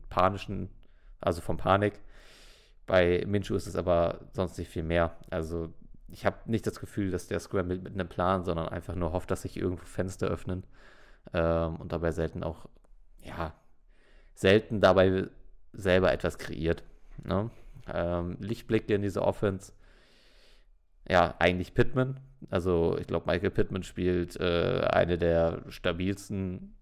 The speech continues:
wenn auch irgendwo unaufgeregtesten Saisons, die man als Receiver so spielen kann. Immer stabil, immer irgendwas so zwischen achtzig und hundert Yards <laughs> und hier und da auch mal ein Touchdown.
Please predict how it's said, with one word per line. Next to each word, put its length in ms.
wenn 260
auch 200
irgendwo 300
unaufgeregtesten 1040
Saisons, 380
die 80
man 80
als 180
Receiver 300
so 80
spielen 260
kann. 240
Immer 200
stabil, 440
immer 240
irgendwas 400
so 80
zwischen 580
achtzig 720
und 180
hundert 240
Yards 400
<laughs> 400
und 280
hier 200
und 100
da 120
auch 140
mal 80
ein 80
Touchdown. 520